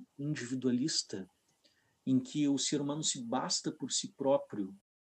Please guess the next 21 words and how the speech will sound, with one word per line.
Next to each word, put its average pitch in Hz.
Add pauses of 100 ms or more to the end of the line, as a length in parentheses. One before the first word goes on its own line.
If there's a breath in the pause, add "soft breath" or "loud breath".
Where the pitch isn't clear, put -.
(160)
e, 135
ao 127
mesmo 139
tempo, 131 (560)
acha, 156
né, 135 (280)
que -
se -
constrói, 135 (760)
é, 110
constrói 131
sua 143
identificar-, 127
a 117
sua -
identidade 120
a -
partir -
de 117
si, -
né, 147